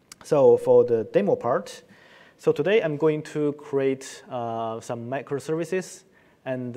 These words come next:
apply, uh, and I, I, I will show you how to apply the Kuma service mesh to it.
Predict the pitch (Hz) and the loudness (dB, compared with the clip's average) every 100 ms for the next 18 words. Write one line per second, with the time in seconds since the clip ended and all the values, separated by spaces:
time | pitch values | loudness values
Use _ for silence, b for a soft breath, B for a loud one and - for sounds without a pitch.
0 | 127 - 139 139 139 135 123 - 127 120 | -8 -8 -4 -2 -2 -4 -10 -10 -10 -8
1 | 123 131 131 135 135 143 135 - 156 135 | -8 -8 -6 -6 -2 -2 -2 0 0 -2
2 | 123 143 143 139 131 131 123 - 127 123 | -4 -4 -4 -4 -6 -6 -10 -8 -4 -2
3 | 120 117 - - 113 110 - 170 131 117 | -4 -6 -14 -12 -10 -10 -8 -6 -6 -8
4 | - _ - 156 143 120 104 - - 143 | -12 _ -8 -4 -4 -6 -12 -14 -10 -6
5 | 123 78 - | -6 -8 -20